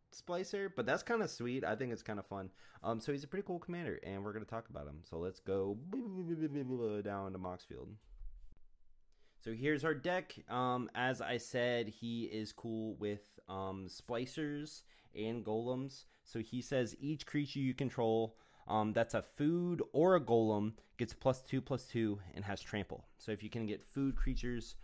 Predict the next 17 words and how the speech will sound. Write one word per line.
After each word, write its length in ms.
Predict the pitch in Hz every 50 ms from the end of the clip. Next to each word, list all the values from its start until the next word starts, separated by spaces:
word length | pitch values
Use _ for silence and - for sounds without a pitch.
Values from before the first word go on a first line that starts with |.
| - - - -
or 220 | - - 113 113 110
golems 440 | 92 104 113 120 123 117 113 110 -
into 160 | 110 104 101
play, 300 | 90 - 107 98 95 92
they 100 | 87 95
get 140 | 90 92 -
plus 220 | - 98 - -
two, 80 | - 101
plus 200 | - 98 92 -
two 300 | - 101 95 92 90 82 - - - -
and 80 | - 92
have 200 | - 95 90 -
trample, 460 | - - 92 87 - - 104 110 - - -
which 140 | 104 101 -
is 80 | 98 -
pretty 200 | - 117 107 95
good. 260 | 92 98 101 117